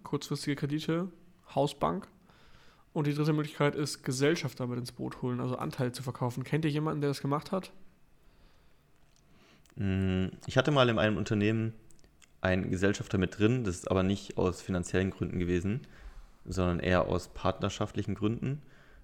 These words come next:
Speaker 2: Ähm, natürlich kommt dann auch Kapital ins Unternehmen rein, aber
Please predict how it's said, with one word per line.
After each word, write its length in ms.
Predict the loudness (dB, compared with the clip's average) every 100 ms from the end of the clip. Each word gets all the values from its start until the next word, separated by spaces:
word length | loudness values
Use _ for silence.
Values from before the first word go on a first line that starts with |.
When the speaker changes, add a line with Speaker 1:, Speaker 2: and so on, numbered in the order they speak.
| -8 0
Speaker 2:
Ähm, 440 | 2 4 2 -2 -8 -10 -4
natürlich 280 | 4 4
kommt 140 | 6 4
dann 120 | 6
auch 120 | 4
Kapital 480 | 2 0 2 2 2 -2 -8
ins 140 | -6 -4
Unternehmen 400 | -2 0 2 2
rein, 380 | 2 4 4 0 -6 -16 -18 -20 -20 -20 -20 -20 -20 -20 -2
aber 420 | 2 6 8 8